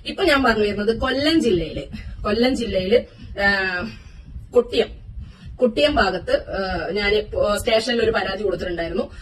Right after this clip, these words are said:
അവിടെ എന്താ സംഭവം എന്ന് വെച്ച് കഴിഞ്ഞാല് നമ്മള്, ആ, അവിടെ കൺസ്ട്രക്ഷൻ നടത്തുന്നുണ്ടായിരുന്നു. അപ്പൊ അവിടെ വെട്ടുകല്ല് ഇറക്കി തരാന്ന് പറഞ്ഞിട്ട്, കണ്ണൂര് വെട്ടുകല്ല് ഇറക്കി തരാന്ന് പറഞ്ഞിട്ട് ഒരു ബോർഡ് വെച്ചിട്ട് അവിടെ ഒരു, ഒരു സ്ഥലം ഉണ്ടായിരുന്നു. അപ്പൊ അവിടെ just നമ്മളിങ്ങനെ പോയിട്ട് അന്വേഷിച്ചു, എങ്ങനെ റേറ്റ് കാര്യങ്ങൾ അങ്ങനത്തെ ഉള്ളത്. അപ്പൊ അവിടെ നമ്മള് കണ്ണൂര് കല്ലാണ് ഇറക്കിയിട്ടുണ്ടായിരുന്നത്.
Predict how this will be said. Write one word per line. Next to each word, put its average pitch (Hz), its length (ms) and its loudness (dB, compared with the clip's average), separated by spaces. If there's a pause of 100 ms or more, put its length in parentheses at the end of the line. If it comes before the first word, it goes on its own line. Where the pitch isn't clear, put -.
(260)
അവിടെ 233 180 4
എന്താ 240 160 2
സംഭവം 214 220 2
എന്ന് 196 120 -2
വെച്ച് 190 120 -4
കഴിഞ്ഞാല് 190 300 0
നമ്മള്, 254 280 4
ആ, 214 460 2
അവിടെ 220 200 4
കൺസ്ട്രക്ഷൻ 226 400 -2
നടത്തുന്നുണ്ടായിരുന്നു. 180 540 -4
അപ്പൊ 202 140 -2
അവിടെ 214 200 4
വെട്ടുകല്ല് 269 540 -2
ഇറക്കി 240 220 2
തരാന്ന് 202 340 2
പറഞ്ഞിട്ട്, 208 280 -4
കണ്ണൂര് 233 380 2
വെട്ടുകല്ല് 214 380 2
ഇറക്കി 202 180 0
തരാന്ന് 190 280 -2
പറഞ്ഞിട്ട് 185 140 -2
ഒരു 196 80 2
ബോർഡ് 214 380 6
വെച്ചിട്ട് 208 260 0
അവിടെ 190 120 -2
ഒരു, 196 140 -2 (200)
ഒരു 196 160 0
സ്ഥലം 175 240 0
ഉണ്ടായിരുന്നു. - 320 -12 (260)
അപ്പൊ 277 120 2
അവിടെ 285 120 10
just 269 240 4
നമ്മളിങ്ങനെ 247 320 6
പോയിട്ട് 220 240 4
അന്വേഷിച്ചു, 208 360 2
എങ്ങനെ 196 180 0
റേറ്റ് 196 320 0
കാര്യങ്ങൾ 196 280 0
അങ്ങനത്തെ 185 300 -4
ഉള്ളത്. 185 140 0
അപ്പൊ 202 140 0
അവിടെ 214 140 2
നമ്മള് 214 160 2
കണ്ണൂര് 202 300 -4
കല്ലാണ് 202 280 -4
ഇറക്കിയിട്ടുണ്ടായിരുന്നത്. 170 640 -6